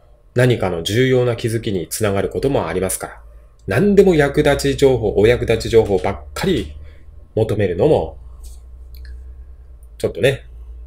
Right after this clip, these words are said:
あのー、たまには雑談を楽しむみたいな余裕が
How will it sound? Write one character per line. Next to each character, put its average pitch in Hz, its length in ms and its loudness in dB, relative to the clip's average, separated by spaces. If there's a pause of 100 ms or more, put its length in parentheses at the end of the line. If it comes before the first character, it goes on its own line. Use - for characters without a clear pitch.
あ 92 140 -4
の 82 600 -8
ー、 - 760 -14
た 120 60 -6
ま 165 80 6
に 226 140 10
は 98 200 2
雑 113 340 0
談 120 240 4
を 113 60 0
楽 101 200 0
し - 120 -2
む 87 120 -2
み 80 80 -16
た 78 100 -10
い 78 60 -12
な 78 80 -16
余 87 240 2
裕 92 160 2
が 85 260 -6